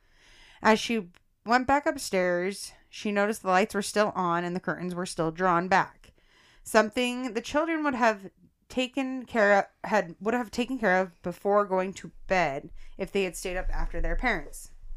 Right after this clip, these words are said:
<clears throat> Marion was asleep on the couch, so Jenny assumed that the other children had gone to bed in the attic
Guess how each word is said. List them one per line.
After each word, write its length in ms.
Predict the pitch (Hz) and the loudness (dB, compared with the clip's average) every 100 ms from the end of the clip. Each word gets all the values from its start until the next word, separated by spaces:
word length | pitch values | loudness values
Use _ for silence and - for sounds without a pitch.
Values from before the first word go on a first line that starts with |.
| - - 233 190 | -8 -6 -4 -6
<clears throat> 600 | - - - - - - | -10 -20 -20 -20 -18 -4
Marion 440 | 226 262 294 311 | -2 0 -2 -2
was 140 | 330 | -4
asleep 320 | 320 - 277 269 | -4 -6 -6 -4
on 100 | - | -4
the 80 | |
couch, 320 | - 190 247 - | 0 2 2 -2
so 120 | 220 | -6
Jenny 320 | 202 196 226 | -4 -2 -4
assumed 480 | 247 - 190 180 190 | -6 -4 -2 -2 -2
that 160 | 185 | -2
the 160 | 190 185 | -2 -4
other 220 | 196 247 | -2 -2
children 340 | - 185 190 190 | 0 -2 -2 -4
had 160 | 156 | -2
gone 180 | 160 196 | -2 0
to 120 | 269 | 0
bed 180 | 196 180 | 0 0
in 120 | 190 | -2
the 120 | 226 185 | -4 -4
attic 320 | 127 170 | -4 -6